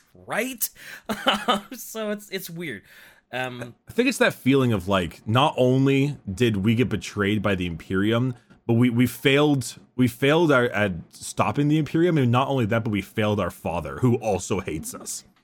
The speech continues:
Speaker 1: Yep, yep. It was funny at the beginning of the book when they're, like, first, they first introduce Septimus and they're like, "Oh yeah, you know, I'm, I'm walking through the halls.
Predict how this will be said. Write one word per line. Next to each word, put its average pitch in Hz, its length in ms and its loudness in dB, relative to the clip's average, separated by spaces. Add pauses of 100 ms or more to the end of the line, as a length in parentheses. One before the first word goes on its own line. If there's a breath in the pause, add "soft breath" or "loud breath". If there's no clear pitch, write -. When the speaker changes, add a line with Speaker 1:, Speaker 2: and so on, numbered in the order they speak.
Speaker 1:
Yep, 90 260 -18 (320)
yep. 92 240 -18 (800 soft breath)
It 170 100 -6
was 180 180 -4
funny 165 280 -4
at 135 140 -6
the 139 60 -12
beginning 139 420 -8
of 151 60 -8
the 123 80 -10
book 104 340 -12
when 107 140 -14
they're, 101 120 -12
like, 98 240 -12
first, - 460 -16
they 101 100 -14
first 160 360 -10
introduce 135 460 -10
Septimus 95 640 -14
and 98 100 -18
they're 90 60 -16
like, 90 160 -18
"Oh 135 160 -8
yeah, 113 360 -6
you 110 180 -10
know, 98 220 -12
I'm, 113 360 -14
I'm 110 200 -14
walking 127 440 -14
through 120 160 -18
the 113 120 -10
halls. 104 460 -14